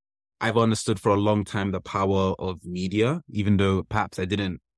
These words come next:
understand the word, the right words. But, you know, I believe one of the greatest exports countries like America or even the United Kingdom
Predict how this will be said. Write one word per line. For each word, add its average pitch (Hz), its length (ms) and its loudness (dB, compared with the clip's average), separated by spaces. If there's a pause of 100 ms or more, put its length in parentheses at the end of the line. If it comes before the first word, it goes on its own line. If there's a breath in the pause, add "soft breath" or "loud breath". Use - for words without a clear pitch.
(180)
understand 98 680 -2
the 92 80 2
word, 98 440 0
the 98 80 -10
right 95 220 0
words. 101 500 -2
But, 92 200 -4 (260)
you 92 140 -2
know, 76 180 -4 (140)
I 107 80 0
believe 101 340 0
one 104 140 2
of 92 80 -2
the 101 60 0
greatest 98 420 -2
exports - 560 -4
countries 95 360 -6
like 95 180 -6
America 117 640 2
or 110 160 -2
even 104 180 -2
the 101 80 -2
United 101 420 0
Kingdom 98 520 -2